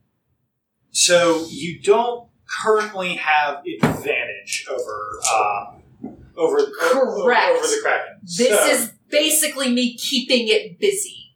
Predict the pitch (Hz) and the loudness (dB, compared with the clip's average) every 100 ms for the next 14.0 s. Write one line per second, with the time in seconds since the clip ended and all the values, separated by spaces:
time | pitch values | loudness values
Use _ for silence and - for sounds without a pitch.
0 | _ 190 196 170 - 175 214 233 226 220 | _ 0 2 0 -2 -2 0 0 2 2
1 | 208 202 214 190 180 185 165 165 165 160 | 2 2 0 0 0 0 0 0 -4 -4
2 | 160 147 - 196 190 185 147 135 - - | -4 -6 0 0 0 -2 -2 -2 -10 -2
3 | 220 - - 233 - - - 208 233 233 | 0 0 0 0 0 0 -2 -2 0 0
4 | 233 247 233 226 208 214 202 185 170 175 | 0 2 2 0 -2 -2 0 0 0 -4
5 | 160 135 - - _ - - 147 156 - | -8 -8 -16 -20 _ -18 -2 2 4 4
6 | - - - _ _ _ _ _ _ _ | 4 -2 -12 _ _ _ _ _ _ _
7 | _ - 156 - - - - 160 156 156 | _ 0 2 2 0 -4 0 2 2 -2
8 | - 175 226 - - - _ _ _ _ | -4 0 2 2 -2 -12 _ _ _ _
9 | _ _ - 165 170 214 - 180 165 170 | _ _ -4 2 4 4 4 2 4 2
10 | - 170 156 139 156 160 156 160 170 147 | 0 -4 -8 -8 -2 0 2 2 0 -2
11 | 147 135 143 160 - 175 160 165 143 135 | -2 -2 -4 -6 -6 -6 -6 -6 -6 -6
12 | 127 - - - - - - - - 208 | -6 -8 -8 -8 -10 -10 2 4 6 4
13 | 208 - 226 - 226 233 240 269 277 - | 2 -4 -6 -4 -4 0 0 0 -2 -6